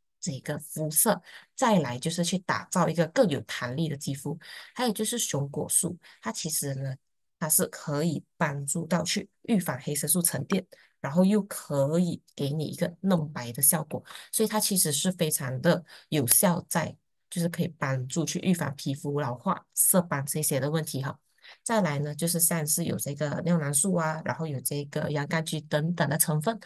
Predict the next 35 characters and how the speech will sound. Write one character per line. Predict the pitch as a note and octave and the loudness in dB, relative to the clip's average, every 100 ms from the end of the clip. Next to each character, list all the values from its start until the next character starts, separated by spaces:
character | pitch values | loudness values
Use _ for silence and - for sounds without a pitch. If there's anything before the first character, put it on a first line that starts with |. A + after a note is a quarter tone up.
| - - | -16 -10
其 | - B3 | -2 0
实 | A#3+ | 0
它 | - | 0
们 | G3+ F3 | 2 2
都 | F3 F3+ | 4 4
是 | F3 - G#3 - _ | 6 4 2 -4 _
帮 | D3+ D3+ D3+ | 0 2 0
你 | C#3 | 0
的 | - D3+ | -2 -4
皮 | - - C#3 | -6 -6 -6
肤 | - C#3+ | -6 -6
哦， | C3 C3 - - _ | -6 -8 -14 -20 _
去 | - F#3+ D#3 - | -4 -2 -2 -4
就 | - | -2
是， | D#3 D#3+ D#3 D#3 - - - | 0 0 -2 -8 -20 -20 -14
啊， | - C3 | -8 -4
我 | B2 | -2
们 | C#3 | 0
讲 | C#3+ C3 | 0 -2
它 | C#3+ | -2
去 | - | -2
打 | F3+ C3 - | -2 -2 0
造 | E3 D#3+ | 2 2
一 | |
个 | D3+ | 2
更 | D3+ A#3 | 4 4
加 | E3+ F3 | 6 4
嫩 | D#3+ A3 E3+ D3 | 4 4 2 0
滑， | C#3 B2 D#3 | -4 -4 -6
然 | C#3 | -4
后 | D#3+ F3 | 0 0
呢， | D#3+ D#3 G3+ | 0 -4 -4
又 | F#3+ - | -4 -6
可 | - D#3 C#3+ D#3 | -8 -2 0 0
以 | D3+ | -2